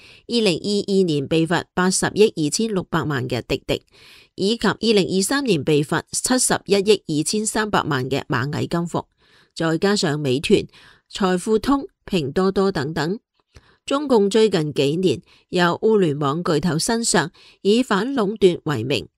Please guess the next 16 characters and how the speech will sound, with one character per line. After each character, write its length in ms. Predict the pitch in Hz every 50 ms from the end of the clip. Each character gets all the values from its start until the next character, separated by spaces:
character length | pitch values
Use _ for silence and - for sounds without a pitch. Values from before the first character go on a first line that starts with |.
| _ -
夾 220 | - 156 160 160 160 147
硬 260 | 131 135 151 180 196 _ _ _ _ - _
割 160 | - 180 170
咗 260 | 165 - 160 139 151 165 -
幾 240 | - 123 113 151 196
百 220 | - 185 - - 190
上 360 | - - - 127 98 143 156
千 320 | - - - 220 214 220
億 80 | 214 208 - -
嘅 160 | 170 139 120
肉。 140 | 143 127 - _ _ _ _ _ _ _ -
喺 100 | 240 262
X 300 | 294 294 302 - 202 185
平 240 | 190 190 156 160
台 180 | 165 202 160 156
上， 260 | 165 - 196 180 175